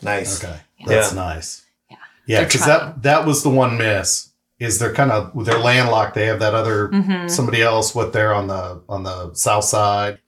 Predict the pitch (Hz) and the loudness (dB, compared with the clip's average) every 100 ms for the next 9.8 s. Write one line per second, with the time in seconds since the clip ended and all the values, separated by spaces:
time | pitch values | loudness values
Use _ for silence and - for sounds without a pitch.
0 | _ - 113 - - _ _ _ - 98 | _ -2 -2 -2 -12 _ _ _ -10 -4
1 | 107 107 104 101 98 90 _ _ 107 104 | 0 0 0 -4 -8 -16 _ _ -2 0
2 | 107 104 - 120 - 104 - 135 - - | 0 0 0 0 2 0 -2 -4 -6 -16
3 | _ _ 143 135 180 185 - - 147 147 | _ _ 2 4 4 2 0 0 2 4
4 | 117 110 110 117 110 101 - 120 135 127 | 2 2 2 0 0 -4 -2 2 4 2
5 | 120 123 123 113 107 117 107 - 113 104 | 4 4 4 2 4 2 2 0 0 0
6 | 110 117 107 - 95 107 113 123 127 123 | 0 2 2 2 0 0 0 2 0 -4
7 | - _ _ - 117 127 127 120 131 123 | -12 _ _ -4 2 4 4 2 2 4
8 | 117 110 113 110 120 120 120 120 110 110 | 4 2 0 -2 2 2 4 2 0 0
9 | 110 113 113 107 101 92 87 - | 2 2 2 -2 -2 0 -4 -8